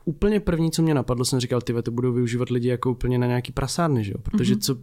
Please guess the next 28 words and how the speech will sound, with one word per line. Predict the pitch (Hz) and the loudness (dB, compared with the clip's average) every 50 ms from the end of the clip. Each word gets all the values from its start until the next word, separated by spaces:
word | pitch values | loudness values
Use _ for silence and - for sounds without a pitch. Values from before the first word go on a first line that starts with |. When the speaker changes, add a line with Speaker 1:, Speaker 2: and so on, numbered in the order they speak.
| - - - | -14 -6 -2
Speaker 1:
první, | 143 147 143 156 156 | 0 2 2 2 2
vždycky, | 147 147 143 - 160 | 2 0 0 0 -2
když | 143 - | -4 0
přijde | - 151 147 | 0 0 2
nějaká | 143 139 - 143 131 | 2 2 0 0 -2
technologie | 143 - - 139 135 135 135 139 | -2 0 0 0 2 2 2 2
V | 135 123 139 139 139 | 2 2 2 2 2
R, | 135 139 143 131 | 2 2 0 0
tak | - 139 - | -2 -4 -4
všichni | - 147 131 - 147 | -4 -4 0 0 0
lidi | 135 135 135 131 | 0 0 -2 -2
si | - | -6
v | 131 - | -4 -4
tom | 143 139 | -4 -4
pustili | 143 - - 139 139 139 | -4 -4 -2 -2 -2 0
porno, | - 143 139 123 110 113 | 0 0 0 2 2 2
že | - - | 2 2
jo? | 214 | 0
Speaker 2:
Mhm. | 214 - - 240 | -2 -2 0 0
No, | 240 233 - | 0 2 2
a | 240 240 | 2 0
ono | 233 233 | 0 0
to | 226 247 | -2 0
má | 226 233 226 220 | 0 2 2 2
ale | 220 233 220 | 2 0 0
zablokovaný, | 214 226 208 226 240 - - 190 190 185 185 190 | -2 -2 -2 -2 -4 -4 -4 -4 -2 -2 0 0
že | 196 185 | -2 -2
jo? | 180 | -4